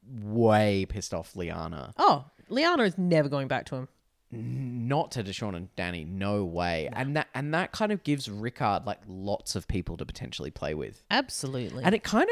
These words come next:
Speaker 1: of gives everyone, like, the game essentially <laughs> now, there is, like,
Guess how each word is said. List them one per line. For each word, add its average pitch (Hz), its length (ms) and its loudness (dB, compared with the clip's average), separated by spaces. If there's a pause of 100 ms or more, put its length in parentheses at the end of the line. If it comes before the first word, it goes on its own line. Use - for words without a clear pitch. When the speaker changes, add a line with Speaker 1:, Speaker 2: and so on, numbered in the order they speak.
Speaker 1:
of 240 140 -6 (160)
gives 127 260 0 (180)
everyone, 104 760 0 (100)
like, - 220 -2 (120)
the 135 120 -6
game 147 420 2
essentially 131 500 0
<laughs> 104 220 -4
now, 113 240 2
there 113 300 0
is, 123 160 0
like, 98 300 2